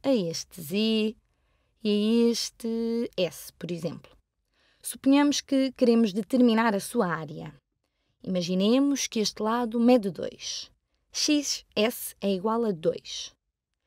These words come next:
E queremos determinar a área de X Y Z S. Recordo que usamos a letra A para especificar a área desta figura, deste polígono, deste quadrado.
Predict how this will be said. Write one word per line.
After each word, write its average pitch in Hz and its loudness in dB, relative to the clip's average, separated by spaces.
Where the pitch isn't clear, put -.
E 254 -4
queremos 285 4
determinar 247 0
a 180 0
área 233 2
de 254 -2
X 240 -2
Y 202 -4
Z 185 -2
S. - -4
Recordo 214 0
que 240 -4
usamos 180 -2
a 170 0
letra 165 -2
A 190 -2
para 196 -2
especificar 226 -4
a 233 -4
área 196 -2
desta 208 -4
figura, 202 -4
deste 175 -4
polígono, 170 -4
deste 175 -6
quadrado. 190 -4